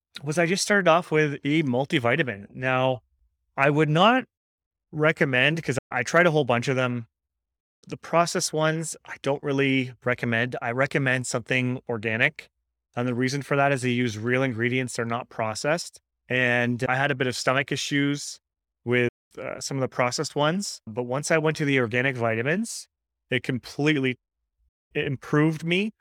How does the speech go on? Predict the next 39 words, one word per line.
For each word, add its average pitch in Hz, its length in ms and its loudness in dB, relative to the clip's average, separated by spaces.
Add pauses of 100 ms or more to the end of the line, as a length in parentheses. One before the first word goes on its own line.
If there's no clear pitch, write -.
(240)
And 202 160 -2
I 214 120 6
would 269 120 0
say 214 440 2 (120)
not 170 160 0
only 208 200 2
did 165 100 6
I 135 60 4
feel 156 240 2
healthier, 170 560 0 (400)
but 135 200 2
it 156 180 0
gave 190 300 -2
me 196 200 -2
more 160 240 4
of 131 80 0
a 127 80 0
passion 135 580 -4
and 123 80 -10
a 117 80 -2
drive 120 720 0
to - 160 -8
improve, 104 680 -8 (400)
'cause 135 160 -6
you 156 80 -2
could 156 160 -2
feel 170 340 2
the 170 120 2
goodness 131 400 0
going 120 220 0
into 120 260 -4
you 107 280 -4 (360)
when 127 140 -2
you 127 120 0
take 131 360 -2
these 117 220 -2
really 117 300 -2
good 120 160 0
vitamins. 120 720 -4